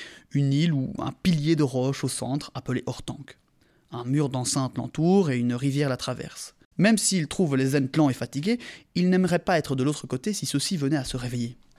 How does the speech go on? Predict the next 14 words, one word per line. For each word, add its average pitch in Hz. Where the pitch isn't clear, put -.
Ils 160
arrivent 220
enfin 190
à 165
une 135
petite -
source -
entourée 139
d'herbes 131
fraîches, -
agréables 139
sous -
leurs 120
pieds. -